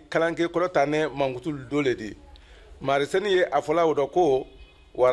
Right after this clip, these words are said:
rahmati wasi'ati kulla shay-, kulla shay." Na hina dun yiriwanen fɛn bɛɛ le ma.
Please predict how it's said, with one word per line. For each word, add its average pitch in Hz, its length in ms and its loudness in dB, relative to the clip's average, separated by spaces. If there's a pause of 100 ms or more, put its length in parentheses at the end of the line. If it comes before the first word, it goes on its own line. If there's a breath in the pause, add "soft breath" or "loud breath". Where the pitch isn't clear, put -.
rahmati 165 420 -2
wasi'ati 147 600 2
kulla 143 320 0
shay-, 135 320 -4 (140)
kulla 151 240 0
shay." 135 300 -2 (880 soft breath)
Na 175 220 2
hina 185 300 2
dun 151 280 0
yiriwanen 160 560 2
fɛn 165 300 0
bɛɛ 139 240 4
le 127 80 0
ma. 110 180 -4